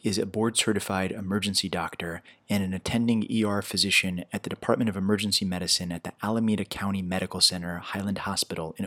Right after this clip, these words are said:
Oakland, California. He received his medical degree from the University of Minnesota and then did his residency in emergency medicine at Alameda County Medical Center Highland.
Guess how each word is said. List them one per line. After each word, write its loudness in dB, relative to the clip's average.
Oakland, -6
California. -4
He 4
received 6
his 2
medical 4
degree 2
from -2
the 0
University 2
of -2
Minnesota 2
and 2
then 2
did 2
his 0
residency 4
in 2
emergency 4
medicine 0
at -6
Alameda 2
County -2
Medical -2
Center 2
Highland. -6